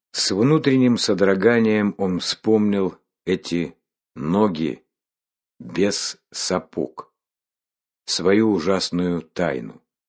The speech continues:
Тайна была такой глубокой и смрадной, что он был бы счастлив ее раз и навсегда забыть. А вот это Иосиф Виссарионович поднимается, выдающийся хирург,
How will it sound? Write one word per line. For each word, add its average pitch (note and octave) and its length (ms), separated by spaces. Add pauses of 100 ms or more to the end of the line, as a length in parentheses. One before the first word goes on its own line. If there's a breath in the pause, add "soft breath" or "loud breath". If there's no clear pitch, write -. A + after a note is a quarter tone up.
(140)
Тайна G2 340
была F#2+ 200
такой B2+ 340
глубокой D#2 840 (160)
и D#2 80
смрадной, D#2+ 920 (220)
что - 400
он G#2 260
был G2 200
бы F2 140
счастлив A#2 640
ее F2 280
раз F#2+ 520
и - 80
навсегда D2 560
забыть. C2 480 (1300)
А E2+ 80
вот G2 240
это D#3 340
Иосиф G#2 680
Виссарионович F#2 920
поднимается, D2 1040 (600)
выдающийся A2 880
хирург, F2+ 800